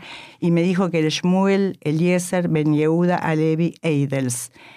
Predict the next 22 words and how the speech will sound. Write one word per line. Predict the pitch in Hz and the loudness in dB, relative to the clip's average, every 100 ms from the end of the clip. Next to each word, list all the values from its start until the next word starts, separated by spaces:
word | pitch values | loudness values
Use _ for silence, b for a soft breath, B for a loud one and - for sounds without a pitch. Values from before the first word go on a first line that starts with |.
| B B B B B B B B _ _ _ _ 180 | B B B B B B B B _ _ _ _ 0
nacido | 165 165 175 156 | 0 2 2 2
en | 170 | 2
mil | 190 | 0
quinientos | 180 190 190 180 | 2 2 2 0
cincuenta | 175 175 180 180 | 0 2 2 0
y | 180 | -2
cinco | 214 202 202 - 214 214 - | 0 2 2 0 -2 0 -2
y | 160 | -2
fallecido | 165 165 - 185 170 | 0 -2 0 0 2
en | 170 | 2
mil | 160 | 0
seiscientos | 165 143 156 147 139 | -2 0 0 0 -4
treinta | 147 143 147 139 | -2 0 -2 -4
y | 127 | -4
uno, | - 127 139 139 b b b b b b _ | -2 -2 -2 -6 b b b b b b _
y | 180 - - | -4 -4 -6
que | 180 165 143 - | -2 -2 -4 -6
aparentemente | 156 156 165 180 190 190 185 180 202 | -2 0 0 2 2 2 2 2 -2
fue | 180 - 165 165 170 | -4 -2 0 2 2
un | 156 143 143 139 135 127 | 2 2 2 2 2 0
prolífico | 139 147 151 - 139 143 | -2 0 0 -4 -4 -6
escritor | 139 - 147 143 190 185 185 185 | -6 -8 -8 -2 0 0 -2 -6